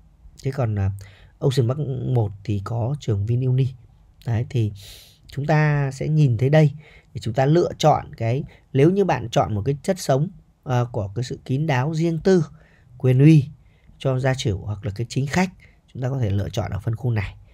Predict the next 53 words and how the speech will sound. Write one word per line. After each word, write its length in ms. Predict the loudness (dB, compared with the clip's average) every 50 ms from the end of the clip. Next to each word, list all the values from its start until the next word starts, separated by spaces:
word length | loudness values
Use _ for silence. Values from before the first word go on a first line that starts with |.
| -20 _ _
quý 160 | -4 -4 0 0
tộc. 140 | 0 0 0 -4 -16 -20 -20 -20 -20 -20 -20 -20 _ _ -2
Đấy, 200 | 0 0 0 2
hoặc 340 | 2 2 2 2 0 -2 -2
là 280 | -2 0 0 0 -2 -4
bây 240 | -4 -4 -2 -2 0
giờ 260 | 0 -2 -2 -2 -4 -8 -6
chủ 100 | -4 -2
đầu 100 | -2 -2
tư 100 | -2 0
đang 140 | -2 -2 -2
sắp 160 | -4 -6 -6 -4
ra 180 | -2 -2 -2
cái 120 | -2 -4 -6
phân 160 | -6 -6 -8
khu 180 | -6 -6 -6 -4
đảo 180 | -4 -4 -4
Vua. 260 | 0 4 4 4 4 4 -2 -8 _ _ _ _ _ _ _ -6
Đấy, 220 | -2 0 0 0 -2
thì 160 | -2 -4 -4
mỗi 300 | -2 -2 -2 -2 -2 -2
một 100 | -4 -4
cái 140 | -2 -2 -2 2
tên 260 | 4 6 6 6 4 2 -2 -14 -14
chúng 160 | -12 -10 -8
ta 80 | -8 -8
cũng 200 | -8 -10 -12 -12
sẽ, 360 | -10 -8 -8 -8 -8 -12 -12 -10 -8
à, 240 | -8 -8 -8 -8 -6
mường 300 | -2 0 2 2 2 0
tượng 240 | -2 -4 -6 -4 -4
ra 100 | -4 -4
cái 140 | -4 -4 -6
vị 140 | -6 -6 -4
thế 200 | -2 -2 -2 -2 -4
tài 120 | -4 -8 -6
sản 200 | -6 -6 -8 -8
của 60 | -10 -10
chúng 140 | -10 -8 -2
ta 280 | 0 0 0 0 -2 -4 -12 -20 -20 -20 -20 _ _
hay 200 | -4 -2 0 0
vị 160 | 0 -2 -4 -2
thế 200 | -2 0 0 -2
của 60 | -4 -6
chủ 120 | -6 -2 0
nhân. 180 | 6 6 6 6 4 -4 -20 -20 -20 -20 -20 -20 -20 -20 _ _ _
Cá 100 | 0 0
nhân 240 | 2 4 2 2 4
mình 240 | 2 2 2 2 2
thì, 180 | 0 2 2 2
à, 240 | 2 2 2 0
mình 480 | -2 -4 -4 -4 -2 -2 -2 -2 -2 -2
yêu 460 | 2 4 4 6 6 4 2 0 -2